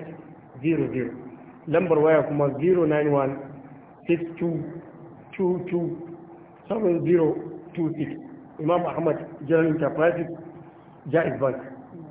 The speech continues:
Tayyib. To Allah ta'ala ce, "Wa in khiftum alla tuqsitu fil yatama, fankihu ma taba lakum minan nisa'i masna wa thulatha wa ruba'."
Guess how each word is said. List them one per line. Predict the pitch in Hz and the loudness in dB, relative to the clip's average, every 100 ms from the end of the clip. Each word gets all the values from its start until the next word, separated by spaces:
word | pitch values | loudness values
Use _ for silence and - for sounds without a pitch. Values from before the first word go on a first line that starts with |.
| - 160 160 156 151 151 156 151 160 151 147 165 151 156 143 - 143 - 160 147 - - - - - | -18 -18 -20 -20 -20 -20 -20 -18 -18 -18 -18 -18 -18 -18 -18 -20 -20 -20 -18 -18 -20 -20 -20 -20 -6
Tayyib. | 151 123 - - - - - - - - - - - - - - - | -4 -2 -6 -14 -16 -16 -18 -20 -20 -20 -20 -20 -20 -18 -16 -14 0
To | 196 202 | 2 4
Allah | 240 277 | 4 4
ta'ala | 262 214 240 | 4 4 4
ce, | 220 202 208 220 226 240 | 4 4 2 0 -2 2
"Wa | 196 180 | 4 6
in | 190 | 4
khiftum | 269 - 208 | 2 2 2
alla | 202 190 | 4 4
tuqsitu | 202 233 202 214 170 | 2 -2 -2 -2 0
fil | 185 | 4
yatama, | 160 180 190 185 175 - - - - - - - - | 4 6 6 6 2 -4 -12 -16 -20 -20 -20 -20 2
fankihu | 196 202 175 165 | 2 4 2 4
ma | 160 | 4
taba | 160 180 160 | 4 4 4
lakum | 156 151 | 2 2
minan | 143 127 123 | 2 2 -2
nisa'i | - - 110 110 - - - - | -4 -10 -10 -10 -12 -18 -20 -12
masna | 135 151 175 170 170 208 - - - - - - | -2 0 2 4 4 4 0 -8 -16 -20 -20 -4
wa | 147 | -4
thulatha | 143 151 175 160 | 2 4 4 4
wa | 139 | 2
ruba'." | 123 110 | 0 -2